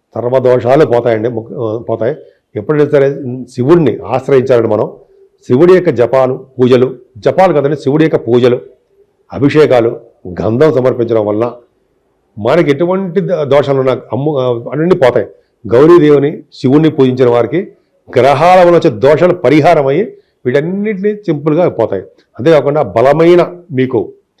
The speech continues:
దశ జరుగుతున్నప్పుడు మెయిన్ జాతకంలో, అంతేకాకుండా ఒక శుభగ్రహాల యొక్క దృష్టి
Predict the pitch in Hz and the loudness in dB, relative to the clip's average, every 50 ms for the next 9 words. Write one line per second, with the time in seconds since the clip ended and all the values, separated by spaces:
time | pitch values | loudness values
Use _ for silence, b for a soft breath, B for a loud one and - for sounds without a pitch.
0 | _ _ _ _ _ _ _ _ - 95 120 - 180 147 151 143 131 - 139 131 | _ _ _ _ _ _ _ _ -8 -8 -4 -4 0 2 2 2 2 2 0 -2
1 | 120 - 123 123 131 - - _ _ _ _ _ - 120 110 117 131 151 156 139 | -2 -2 -4 -6 -6 -8 -16 _ _ _ _ _ -12 -4 0 2 2 2 2 0
2 | 131 139 135 - - - 110 120 120 123 123 123 110 98 82 - - - _ _ | -4 -8 -12 -16 -16 -4 0 0 0 2 0 0 0 0 -4 -8 -14 -20 _ _
3 | _ _ _ _ _ _ _ _ _ _ _ _ _ _ _ - 110 107 147 143 | _ _ _ _ _ _ _ _ _ _ _ _ _ _ _ -18 0 0 2 2
4 | 139 127 127 123 131 143 - - - _ _ _ _ _ _ _ _ _ _ _ | 2 0 2 0 -2 -4 -4 -10 -20 _ _ _ _ _ _ _ _ _ _ _
5 | _ _ 117 120 127 - - 123 135 185 180 165 156 180 151 151 165 170 160 151 | _ _ -6 -6 -4 -2 -2 0 0 0 0 2 0 0 2 2 2 2 2 2
6 | 139 151 113 120 123 123 - - 147 165 196 - - | 0 0 0 0 -2 -2 -2 -2 -4 -4 -4 -10 -20